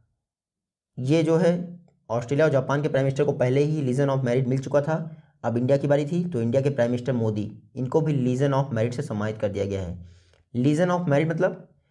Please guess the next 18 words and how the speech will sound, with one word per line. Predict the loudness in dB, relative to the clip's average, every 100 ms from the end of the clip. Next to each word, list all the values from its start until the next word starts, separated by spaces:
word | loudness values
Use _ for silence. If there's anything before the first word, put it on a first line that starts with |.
| _ _ -8
Legion | -4 -2 -2 -2
of | 0 0
Merit | 0 0
का | 0
मतलब | 0 0
ये | 2
होता | 0 0 0
है | 0 -2 -8 -16 _ _
कि | -2
हमारे | 2 2 0
पीएम | 2 2
मोदी | 2 2 0
को | 0 -2 -4 -14 _ _ -2
अब | -2 0
degree | 0 2 4 4
of | 2 -2 -14 _ _ _ _
chief | -4 -4 -2
commander | 0 2 4 2